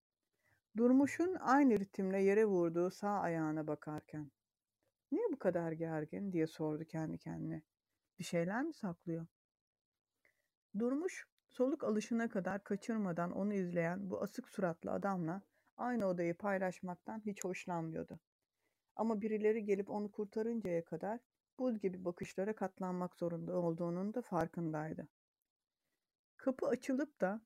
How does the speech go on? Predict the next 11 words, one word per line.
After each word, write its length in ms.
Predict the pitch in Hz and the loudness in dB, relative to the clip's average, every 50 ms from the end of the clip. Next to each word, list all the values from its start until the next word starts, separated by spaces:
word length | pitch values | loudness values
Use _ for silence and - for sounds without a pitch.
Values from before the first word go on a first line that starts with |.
| _ _ _ - | _ _ _ -2
Leonid 440 | 208 214 233 254 262 247 208 185 - | -2 0 2 4 4 4 2 2 0
ile 200 | 175 170 180 185 | 0 0 0 0
Hikmet'i 460 | 190 190 - 208 196 190 - 233 202 | -2 -2 -2 -2 -2 -2 0 -2 0
görür 260 | 196 190 190 208 214 | 0 2 2 0 0
görmez 460 | 202 185 175 165 160 165 180 208 196 - | 0 0 0 0 0 -2 -2 -4 -6 -6
sevinçle 520 | - - 226 233 254 262 247 - - - | -2 -2 0 2 2 0 -2 -2 -8 -4
ayağa 320 | - 185 175 175 170 170 165 | -2 -2 0 0 -2 -2 -4
fırladı. 500 | - - 165 - 160 156 156 - 160 - _ _ _ _ _ _ _ _ _ _ _ _ _ _ _ _ _ _ _ _ _ _ _ _ _ _ _ _ - 254 | -6 -8 -8 -8 -8 -8 -10 -10 -12 -16 _ _ _ _ _ _ _ _ _ _ _ _ _ _ _ _ _ _ _ _ _ _ _ _ _ _ _ _ 2 6
"Nihayet 680 | 277 381 349 - 302 285 254 240 254 320 359 - - | 6 6 6 8 8 8 10 12 10 10 10 8 4
gelebildiniz." 840 | 254 240 226 226 220 196 202 190 175 180 185 180 180 175 175 170 170 | 6 8 8 8 8 6 4 2 2 0 0 0 0 0 0 0 0
dedi 340 | 165 139 156 165 165 151 | -2 -2 -2 -2 -6 -6